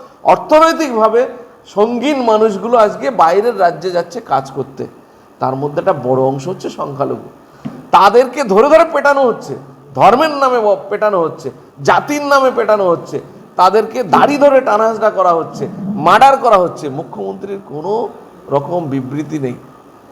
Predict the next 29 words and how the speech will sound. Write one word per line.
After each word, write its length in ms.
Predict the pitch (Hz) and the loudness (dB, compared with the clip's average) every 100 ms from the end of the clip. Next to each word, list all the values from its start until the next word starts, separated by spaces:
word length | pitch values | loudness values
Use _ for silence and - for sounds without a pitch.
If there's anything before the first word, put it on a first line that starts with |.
| - _ | -20 _
কোনো 340 | - 190 240 254 | 0 2 4 4
রকম 440 | 220 202 226 233 226 - - - 139 | 4 2 0 -4 -6 -16 -20 -14 -6
মানে 260 | 175 190 | -4 -2
এ 220 | 170 247 | 2 2
নেই 180 | 269 202 | 2 0
যে 400 | 151 143 196 190 - | -2 0 0 -2 -10
সেন্ট্রাল 380 | - 180 180 208 | -10 -8 0 0
গভর্নমেন্টকে 560 | 160 165 196 202 196 190 | 2 2 2 0 -4 -4
একটা 160 | 180 | -2
চিঠি 320 | 180 202 208 285 | -4 -6 -2 -2
লিখে 240 | 294 247 | 0 -2
অন্তত 460 | 220 180 180 165 131 - - _ _ 147 | -2 -2 -6 -6 -10 -12 -20 _ _ -10
যে 120 | 160 | -8
এই 320 | - 180 185 | -4 0 0
সাধারণ 460 | 175 160 160 175 160 | 0 0 2 0 -2
মানুষ, 340 | 143 151 170 131 | -4 -4 -6 -6
গরিব 260 | 143 156 | -6 -4
মানুষগুলো 500 | 139 135 143 139 - | -6 -8 -8 -10 -10
আজকে 340 | - 131 127 - - | -8 -8 -10 -14 -8
কেন 240 | 123 147 | -6 -6
এত 320 | 160 113 - 214 - - - - | -6 -6 -6 -8 -10 -20 -20 -6
নিষ্পেষিত, 540 | 135 180 180 185 180 180 | -2 -2 0 -2 -2 -8
নির্যাতিত 560 | 156 143 135 160 160 | -6 -4 -4 -4 -2
হচ্ছে। 360 | 156 147 147 220 - - | -2 -2 -4 -6 -8 -14
একটা 160 | - 143 | -2 -2
ফেডারাল 560 | 139 131 156 165 160 | -2 -2 0 0 -2
স্ট্রাকচার, 540 | 139 - 135 131 - 160 | -4 -6 -8 -6 -6 -4
একটা 220 | - 175 | -4 -8
সং-, 340 | - 127 127 | -6 -6 -6